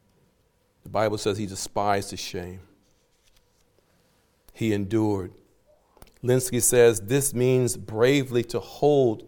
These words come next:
up under affliction that comes from adverse things."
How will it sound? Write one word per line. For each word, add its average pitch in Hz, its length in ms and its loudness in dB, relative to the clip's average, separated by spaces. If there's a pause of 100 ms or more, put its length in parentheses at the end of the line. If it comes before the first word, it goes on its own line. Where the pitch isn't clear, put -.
(160)
up - 240 -8
under 120 560 0
affliction 110 720 -8
that 101 180 -8
comes 120 480 -4 (380)
from 113 200 2
adverse 120 640 0
things." 95 760 -4